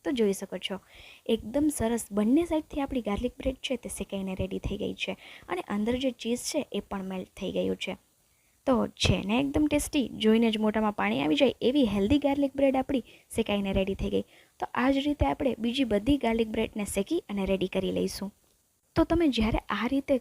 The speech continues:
ઘરે વધેલી રોટલીમાંથી ગાર્લિક બ્રેડ બનાવો તો ગાર્લિક બ્રેડ બનાવવા માટે જે ગાર્લિક બટર પ્રિપેર કરો તેને થોડું વધારે ક્વોન્ટિટીમાં પ્રિપેર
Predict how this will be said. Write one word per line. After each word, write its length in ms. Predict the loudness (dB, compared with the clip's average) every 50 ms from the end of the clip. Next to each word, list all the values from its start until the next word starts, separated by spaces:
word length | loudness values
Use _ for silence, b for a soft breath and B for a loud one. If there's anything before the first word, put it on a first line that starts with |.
| 0 -2 0
ઘરે 180 | 2 2 2 2 2
વધેલી 380 | 0 0 0 2 2 2 2
રોટલીમાંથી 600 | 2 0 0 0 0 0 0 0 -2 -2 -4 -4 -2 -2 -2
ગાર્લિક 240 | -2 0 0 -2 2 2
બ્રેડ 180 | 2 4 4 4
બનાવો 280 | 4 4 6 4 2 B B B B B B _ -2
તો 100 | 0 0 0 0
ગાર્લિક 280 | 0 0 -2 0 2 2
બ્રેડ 160 | 2 2 4 2
બનાવવા 260 | 0 2 2 0 2
માટે 160 | 2 2 2 2 2
જે 80 | 2 0 -2 -2 -4
ગાર્લિક 280 | -2 0 0 -2 0 -2
બટર 240 | -2 0 0 0 0 0
પ્રિપેર 220 | 0 2 2 0 0 0
કરો 160 | -2 -2 -2 -2 0
તેને 140 | 0 0 0 0
થોડું 200 | 0 0 0 2
વધારે 260 | 2 2 2 2 0 0 -2
ક્વોન્ટિટીમાં 440 | -4 -6 -4 -4 -4 -4 -4 -4 -4
પ્રિપેર 220 | -6 -4 -4 -4